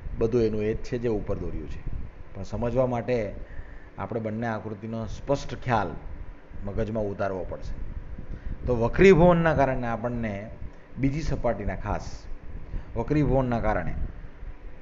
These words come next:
આપણને એનું પ્રતિબિંબ આઈ ડેશની જગ્યાએ, આઈ ડેશનું પ્રતિબિંબ, sorry, I પાસે મળશે. ઠીક છે?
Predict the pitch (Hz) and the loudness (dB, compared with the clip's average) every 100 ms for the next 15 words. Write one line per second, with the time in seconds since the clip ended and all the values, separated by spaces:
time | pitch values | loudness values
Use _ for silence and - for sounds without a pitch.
0 | - - - - 107 107 113 104 107 107 | -12 -10 -10 -8 -8 -4 -2 -2 -2 -2
1 | 107 117 110 98 92 107 107 110 101 104 | -2 0 0 0 -2 0 2 2 0 -4
2 | 101 101 95 104 104 107 87 80 - - | -4 -4 -4 -4 0 0 0 -4 -4 -4
3 | - - - 113 120 113 - 101 110 104 | -4 -6 0 4 6 4 2 -2 -2 0
4 | 117 90 - 101 80 - - - - 127 | 0 0 -2 -2 0 -2 -2 0 4 6
5 | 131 95 87 85 76 - - - - - | 6 4 0 -4 -6 -6 -6 -6 -8 -14
6 | - - - - - - 107 - | -16 -14 -12 -12 -10 -6 -4 -4